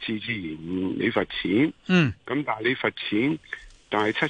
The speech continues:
Speaker 1: 成幾嘅股權係政府，政府啲錢係即係香港人嘅錢，
Speaker 2: 嗯。
Speaker 1: 噉即係自己罰返自己啫，係咪？
Speaker 2: 嗯。
Speaker 1: 只不過將，呃，即係明明即係納稅人嘅錢，佢去回饋返畀嗰啲乘客啦。啊，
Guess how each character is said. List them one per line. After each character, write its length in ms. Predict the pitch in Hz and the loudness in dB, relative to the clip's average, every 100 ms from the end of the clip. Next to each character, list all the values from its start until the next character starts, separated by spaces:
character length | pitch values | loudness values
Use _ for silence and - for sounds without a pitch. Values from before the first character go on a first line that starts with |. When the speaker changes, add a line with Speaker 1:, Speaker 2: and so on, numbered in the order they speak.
| - | -2
Speaker 1:
成 180 | 92 90 | -6 0
幾 80 | 110 | 2
嘅 160 | 135 | 2
股 220 | 110 110 135 | 2 -2 0
權 140 | 90 98 | 0 2
係 40 | |
政 220 | 110 110 | 2 2
府， 280 | 95 107 139 - | 0 0 0 0
政 240 | - 120 | 0 0
府 140 | 113 131 | 0 0
啲 100 | 135 | 2
錢 200 | 120 113 | 2 2
係 60 | 143 | 2
即 40 | |
係 60 | 131 | 2
香 180 | 131 123 | 2 2
港 100 | 101 | 0
人 100 | 87 | 0
嘅 80 | 101 | -2
錢， 320 | - 90 131 - - | 0 0 0 0 4
Speaker 2:
嗯。 200 | 160 - | 4 4
Speaker 1:
噉 160 | - 117 | 0 2
即 60 | 139 | 2
係 60 | |
自 80 | 104 - | 0 -2
己 120 | 135 | -4
罰 140 | 95 | -2
返 200 | 104 123 | -2 -2
自 160 | 117 95 | -4 -2
己 220 | 131 127 | 2 2
啫， 320 | 143 147 139 - - _ _ - - 113 | 4 2 0 -4 -14 _ _ -20 -14 -10
係 40 | 101 | 0
咪？ 280 | 113 156 180 - | 2 2 -2 0
Speaker 2:
嗯。 220 | 156 151 - | 2 2 0
Speaker 1:
只 100 | - | -4
不 100 | 123 | 0
過 120 | 151 123 | 0 0
將， 320 | - 143 139 - - | 0 0 -2 -8 -18
呃， 300 | - 101 101 | -8 -4 -2
即 80 | 104 | 2
係 220 | 147 113 107 - - - | 2 2 -2 -14 -20 -6
明 180 | 98 98 | -2 0
明 260 | 98 95 | 2 2
即 60 | 113 | 2
係 100 | 127 | 2
納 160 | 113 98 | 2 0
稅 160 | - 117 | 0 2
人 220 | 101 98 | 2 2
嘅 80 | 117 | 0
錢， 380 | - 98 131 135 - - _ _ _ | 0 2 2 0 -8 -20 _ _ _
佢 100 | 104 | 0
去 100 | 107 | 2
回 360 | 117 110 90 85 | 2 2 0 -2
饋 240 | 107 107 | 2 0
返 300 | 107 123 127 - - _ _ - | 2 2 2 -2 -16 _ _ -4
畀 300 | 92 107 120 | -2 0 2
嗰 100 | 110 | 0
啲 140 | 131 | 2
乘 100 | 90 92 | 0 2
客 160 | 107 - | 0 2
啦。 320 | 143 156 101 - _ - - _ _ _ - | 2 2 0 -10 _ -20 -20 _ _ _ -4
啊， 260 | 104 101 | 0 0